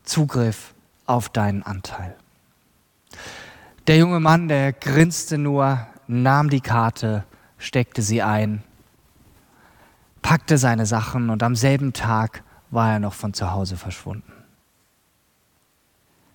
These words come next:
Er ging in die große Stadt, da wo das Leben pulsierte. Mit seiner Scheckkarte standen ihm alle Türen offen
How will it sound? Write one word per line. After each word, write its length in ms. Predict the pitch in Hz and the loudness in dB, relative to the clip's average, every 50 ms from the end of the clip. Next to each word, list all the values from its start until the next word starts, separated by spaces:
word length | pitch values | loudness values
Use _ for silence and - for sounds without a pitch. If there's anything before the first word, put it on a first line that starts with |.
| _ _ _ _ _ _ _ _ _ _ _ _ _ _ _ _ _ _ _ _ _ _ - | _ _ _ _ _ _ _ _ _ _ _ _ _ _ _ _ _ _ _ _ _ _ 0
Er 100 | - 151 | 0 4
ging 220 | 139 151 185 196 190 | 6 6 4 4 4
in 100 | 170 147 | 0 0
die 80 | 143 | -2
große 320 | 131 - 143 151 151 - - | -2 -2 -2 -2 -2 -4 -6
Stadt, 540 | 110 - - - 107 92 - - - - - _ _ _ _ _ _ _ _ _ _ _ _ _ _ _ | -8 -8 -4 -4 -4 -4 -4 -8 -16 -18 -20 _ _ _ _ _ _ _ _ _ _ _ _ _ _ _
da 260 | - 135 135 139 123 | 2 4 4 4 2
wo 80 | 127 127 | 0 0
das 240 | 123 123 117 110 | 0 0 0 0
Leben 360 | 120 127 131 135 131 117 120 107 | 0 2 2 2 2 0 -2 -6
pulsierte. 720 | - - 117 104 95 - 101 90 87 87 - - 90 95 - - - _ _ _ _ _ _ _ _ _ _ _ _ _ _ _ _ _ _ _ _ - | -4 -4 -4 -4 -4 -6 -6 -6 -6 -6 -8 -10 -14 -16 -16 -18 -20 _ _ _ _ _ _ _ _ _ _ _ _ _ _ _ _ _ _ _ _ 0
Mit 160 | - 151 143 | 2 4 6
seiner 400 | - 185 180 180 185 170 165 156 - - - | 6 6 6 4 4 2 0 -2 -4 -8 -8
Scheckkarte 680 | - - - 190 190 - - 165 156 151 147 - 147 | -6 0 2 2 2 2 2 2 0 0 0 -2 -4
standen 420 | 123 - - 156 156 160 139 156 143 | -4 -2 0 0 0 0 -2 -4 -4
ihm 180 | 131 131 151 - | -4 -4 -4 -4
alle 260 | - 151 156 151 143 123 | 0 0 2 2 2 0
Türen 440 | - - - 131 123 110 110 101 | -2 -4 -2 -2 -2 -2 -4 -4
offen 400 | - 92 101 - - - - 101 | -6 -8 -10 -12 -14 -16 -18 -20